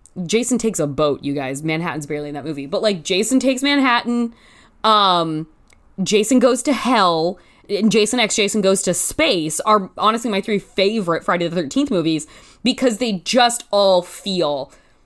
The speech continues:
com-, they all, like, they have Jason in them, but they feel so dissociated from a slasher franchise that starts at a summer camp that it starts, that it feels interesting to me again. It feels fun. It's like, let's take this thing that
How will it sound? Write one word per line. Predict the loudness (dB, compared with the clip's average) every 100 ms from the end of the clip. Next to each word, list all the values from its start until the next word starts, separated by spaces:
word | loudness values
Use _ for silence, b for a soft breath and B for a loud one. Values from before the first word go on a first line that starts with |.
| _ _ -10
com-, | -8 -4
they | -2
all, | 2 2
like, | 2 -2 2
they | 2
have | 4 0 0
Jason | -2 0 -2
in | 0 0
them, |
but | 0
they | -2
feel | -2 -2 -2
so | -2 -4 0 4 6 6
dissociated | 2 0 0 0 -2 -4 -2 -4 -6 -14
from | -20 -20 -2 2
a | 2
slasher | 2 2 0 0 -2
franchise | 0 0 0 0
that | -2 -2
starts | -2 0
at | -2
a | -2
summer | -2 -4
camp | -2 0 0 0 B B
that | -2
it | -2
starts, | -2 -4 0
that | -2
it | 2
feels | 2 2
interesting | 2 0 -2 -2
to |
me | -2
again. | -2 -2
It |
feels | 0 0
fun. | 2 0
It's | 0
like, | -4
let's | -2 -4
take | -4 -4
this | -4 -4
thing | -4 -2 -2
that | -2